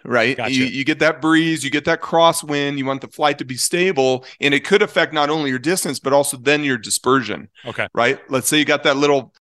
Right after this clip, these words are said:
Speaker 1: that little rise in your flight, that crosswind, eh, then it starts to, to, to, to bleed offline a little bit. And that pain we've, we've all kind of seen and felt in our ball flight. So what Tony did,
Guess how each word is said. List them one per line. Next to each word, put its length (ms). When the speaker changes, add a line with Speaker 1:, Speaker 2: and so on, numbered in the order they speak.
Speaker 1:
that 180
little 200
rise 340
in 60
your 80
flight, 340
that 160
crosswind, 560
eh, 360
then 140
it 60
starts 300
to, 240
to, 240
to, 200
to 260
bleed 360
offline 500
a 60
little 180
bit. 160
And 80
that 140
pain 240
we've, 260
we've 180
all 140
kind 300
of 80
seen 260
and 140
felt 240
in 20
our 80
ball 220
flight. 300
So 160
what 180
Tony 380
did, 480